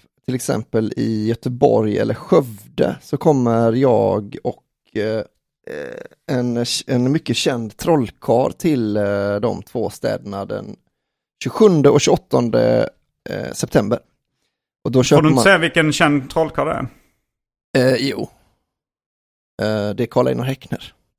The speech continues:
Speaker 2: Mm. Det är kul ju.
Speaker 1: Jag, jag vet, jag vet inte varför jag försöker antisälja den här, eh, showen genom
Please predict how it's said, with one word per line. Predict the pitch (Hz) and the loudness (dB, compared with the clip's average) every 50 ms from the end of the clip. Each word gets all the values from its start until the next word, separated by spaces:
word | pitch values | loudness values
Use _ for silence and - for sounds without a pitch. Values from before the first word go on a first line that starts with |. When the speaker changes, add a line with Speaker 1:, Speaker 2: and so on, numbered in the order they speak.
| - - - - - 180 - - - _ _ _ - | -6 -6 -4 -6 -6 -8 -6 -10 -16 _ _ _ -4
Speaker 2:
Mm. | 131 170 196 190 143 - _ _ _ - - - - | -2 -2 -2 -4 -6 -10 _ _ _ -20 -20 -10 -2
Det | - 131 | 0 4
är | 139 170 165 | 6 6 6
kul | 151 151 120 | 4 2 0
ju. | 101 | -4
Speaker 1:
Jag, | - 123 - _ - 120 | -8 -12 -12 _ 4 6
jag | 120 | 6
vet, | 123 - - | 6 6 4
jag | - 127 120 | 4 6 6
vet | 123 131 | 6 6
inte | 139 139 | 6 6
varför | 131 120 123 | 4 6 6
jag | 123 113 | 6 6
försöker | 120 120 117 - - | 6 4 2 4 6
antisälja | 147 139 135 123 110 - - 123 - - 123 107 104 107 107 113 | 6 6 6 4 2 2 2 4 6 6 6 6 8 6 6 6
den | 123 131 | 8 8
här, | 143 151 139 123 117 113 110 107 | 8 8 8 8 6 6 6 6
eh, | 110 107 | 6 6
showen | 107 - 135 110 101 104 104 | 8 8 6 6 8 8 8
genom | 104 107 110 | 8 8 10